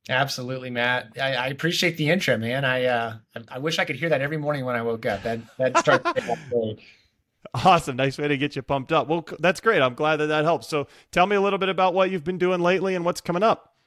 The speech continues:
Speaker 1: Yeah, you know, so as you mentioned, uh, Encapture sells into banks, uh, and, uh, lenders. And we,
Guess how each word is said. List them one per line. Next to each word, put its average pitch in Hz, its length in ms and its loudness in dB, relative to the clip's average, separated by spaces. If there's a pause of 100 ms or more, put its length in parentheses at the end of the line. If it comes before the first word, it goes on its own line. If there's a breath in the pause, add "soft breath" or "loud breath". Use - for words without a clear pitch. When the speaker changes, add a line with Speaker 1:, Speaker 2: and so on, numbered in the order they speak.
(460 loud breath)
Speaker 1:
Yeah, 190 260 2
you 160 140 -4
know, 185 180 0
so 170 160 -4
as 156 140 -4
you 185 80 -4
mentioned, 170 420 0
uh, 131 200 4
Encapture 147 500 -2
sells 156 320 2
into 139 160 -4
banks, 123 560 -2
uh, 120 440 0
and, 120 500 -4 (380 loud breath)
uh, 120 180 0
lenders. 120 500 0
And 117 320 -2
we, 127 540 -2